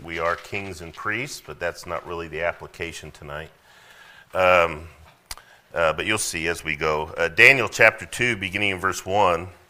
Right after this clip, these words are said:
And the Bible says, In the second year of the reign of Nebuchadnezzar, Nebuchadnezzar, uh,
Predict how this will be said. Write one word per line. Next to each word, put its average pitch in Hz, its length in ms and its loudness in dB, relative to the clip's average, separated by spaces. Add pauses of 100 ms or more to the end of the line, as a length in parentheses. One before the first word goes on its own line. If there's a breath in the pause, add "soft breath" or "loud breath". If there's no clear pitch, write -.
(760 soft breath)
And 85 80 -14
the 80 60 -8
Bible 110 280 12
says, 107 360 4
In 98 80 -4
the 92 60 -2
second 120 440 2
year 101 680 4
of 90 140 -6
the 92 80 -6
reign 107 320 2
of 82 160 -6
Nebuchadnezzar, 98 1080 0 (420 soft breath)
Nebuchadnezzar, 107 880 4
uh, 65 240 -6